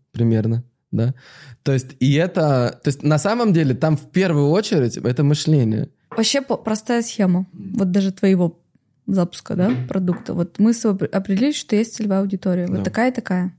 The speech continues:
Speaker 1: Да, две.
Speaker 2: Вот, по сути, кто покупает? Ну, допустим, у меня же миллион стоит, у тебя там десять миллионов,
Speaker 1: Да.
Speaker 2: допустим, стоит.
Speaker 1: А я вот не знаю, кстати, вот это т-, тоже хороший вопрос, потому что люди тоже не знают, как цену поставить.
Speaker 2: Почему мое наставничество стоит миллион?
Speaker 1: Мгм.
Speaker 2: Потому что я тем самым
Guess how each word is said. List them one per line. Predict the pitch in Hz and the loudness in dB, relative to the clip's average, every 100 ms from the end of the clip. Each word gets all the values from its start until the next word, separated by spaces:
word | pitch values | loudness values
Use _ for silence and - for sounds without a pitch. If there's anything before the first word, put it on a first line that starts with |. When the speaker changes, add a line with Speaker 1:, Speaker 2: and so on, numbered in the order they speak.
| - | -8
Speaker 1:
Да, | 107 95 - | -4 -4 -2
две. | 107 104 | -2 0
Speaker 2:
Вот, | 101 | 0
по | |
сути, | 240 262 220 | 0 0 -2
кто | - 285 | -4 -4
покупает? | 339 269 233 214 196 | -2 -4 -2 -2 0
Ну, | 233 | 0
допустим, | 214 208 226 | 0 2 2
у | |
меня | 226 247 | 4 2
же | 233 202 - | 0 -2 0
миллион | 226 254 381 | 2 4 2
стоит, | 381 - 208 180 | -2 -2 0 0
у | 185 | 0
тебя | 226 208 | -2 -2
там | 180 175 | 0 2
десять | 214 220 - | 2 0 0
миллионов, | 185 170 165 - | 2 2 2 2
Speaker 1:
Да. | 202 | 0
Speaker 2:
допустим, | - 123 | -2 -2
стоит. | 180 - | 0 2
Speaker 1:
А | |
я | 131 151 151 | 2 4 2
вот | 151 | 2
не | 160 | 2
знаю, | 160 180 - | 2 2 0
кстати, | 147 156 | 0 0
вот | 151 | 2
это | 170 147 | 2 0
т-, | 120 | 0
тоже | 127 156 135 | 0 2 2
хороший | 131 120 123 | 0 0 0
вопрос, | 107 110 104 | 0 0 -2
потому | 107 | -4
что | - | 0
люди | 123 | 0
тоже | 123 151 | 2 2
не | 139 | 2
знают, | 117 110 | 0 0
как | 113 - | -2 -2
цену | 120 104 | -2 -2
поставить. | 104 - 101 - 190 | -4 -6 -6 -8 -6
Speaker 2:
Почему | 214 - 233 427 523 | -2 2 4 4 2
мое | 240 208 254 | 2 2 2
наставничество | 233 - 254 320 330 - | 2 0 0 -2 -4 -4
стоит | 220 233 214 | -2 2 4
миллион? | 220 226 208 180 - - | 4 4 4 2 -2 -12
Speaker 1:
Мгм. | 117 123 - - - - - _ | -12 -10 -12 -12 -8 -8 -10 _
Speaker 2:
Потому | - 196 254 | -6 2 2
что | 247 - - | 2 0 -2
я | 180 208 277 427 - _ | 0 2 0 -2 -10 _
тем | - 214 | 0 0
самым | - 226 277 262 196 - | 2 2 2 2 0 -2